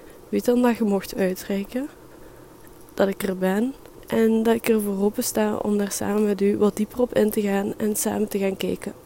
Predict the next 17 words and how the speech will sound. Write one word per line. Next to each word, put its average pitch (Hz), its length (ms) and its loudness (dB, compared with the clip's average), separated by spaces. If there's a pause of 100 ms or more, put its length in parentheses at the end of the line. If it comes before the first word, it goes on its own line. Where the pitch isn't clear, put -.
(140)
"Oké, 185 400 -2 (240)
hoe 240 140 4
kunnen 262 280 4
we 202 80 -2
dit 185 280 -4
opsplitsen - 840 0 (120)
naar 196 320 -4
kleine, 214 560 4
haalbare 226 640 2
stappen - 520 0 (420)
die 226 260 2
je 208 240 2 (500)
op 196 140 -6 (200)
uw 269 280 6
tempo 226 680 4
kunt 220 340 2
nemen, 196 480 4